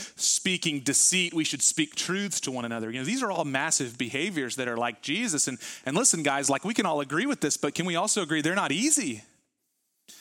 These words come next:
Like, these just aren't, they're, first of all, they're not natural things. It's not like your kids woke up this morning and they had all of these already down. Like, most of your kids, and I'll just say my kids too, like, they're really good at all the bad sides.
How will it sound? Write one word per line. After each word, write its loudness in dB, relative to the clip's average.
Like, -6
these 2
just 2
aren't, -2
they're, 0
first 0
of 2
all, 2
they're 2
not 0
natural -2
things. -2
It's -4
not 0
like -2
your -4
kids 0
woke -2
up 0
this 0
morning -2
and 0
they 2
had 0
all 0
of -8
these 2
already 0
down. -2
Like, 2
most 2
of 2
your 0
kids, 2
and 0
I'll 0
just 2
say 4
my 0
kids 2
too, 2
like, 2
they're 4
really 4
good 2
at 2
all 0
the -6
bad 0
sides. 0